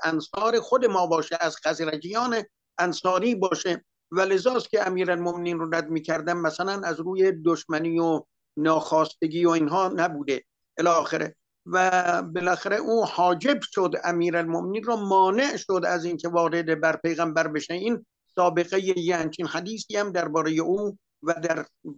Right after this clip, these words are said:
دربانی او هم وارد شده.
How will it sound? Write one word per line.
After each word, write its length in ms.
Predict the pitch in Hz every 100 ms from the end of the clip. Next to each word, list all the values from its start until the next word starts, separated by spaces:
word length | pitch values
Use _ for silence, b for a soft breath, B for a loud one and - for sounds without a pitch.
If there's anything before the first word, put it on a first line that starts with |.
| 147 160
دربانی 800 | 165 165 160 147 165 160 185 254
او 340 | 233 214 226 185
هم 360 | 214 208 196 _ _
وارد 300 | 175 180 196
شده. 320 | - 170 135